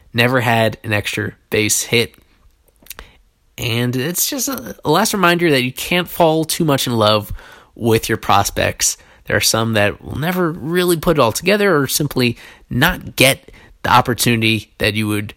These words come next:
expect them to get because of internal competition. And I guess ultimately that's the sign of a healthy organization when you have more players than you know what to do with,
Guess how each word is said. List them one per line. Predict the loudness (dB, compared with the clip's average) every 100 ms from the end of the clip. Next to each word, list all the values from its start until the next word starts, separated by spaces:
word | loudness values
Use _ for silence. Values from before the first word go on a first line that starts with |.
| _
expect | -4 0 0 0
them | -4 -4 -4
to | -2
get | -2 -2 -4
because | -8 -4 -4
of | -4 -8 -14 -20 -20 _ _ _
internal | 0 2 2 0 0
competition. | -4 -4 -4 -4 -6 -10 -14 _ _ _ _ _ _
And | -6 -4 -4 -6 -2
I |
guess | 0 0
ultimately | 2 0 0 -2 0
that's | 0 0
the | 0
sign | 0 0
of | 0
a | -2
healthy | -2 -2 -2
organization | -2 -2 -2 0 2 2 0 -4 -6 -16 -20 _
when | -4 -2 -2 -4 -10 -16 _ -10
you | -6
have | -2 0 0 -4 -12
more | -8 0 2 2
players | 2 0 0 0
than | 0
you | 2
know | 2 2
what | 0
to | 0
do | 0
with, | 0 -4 -8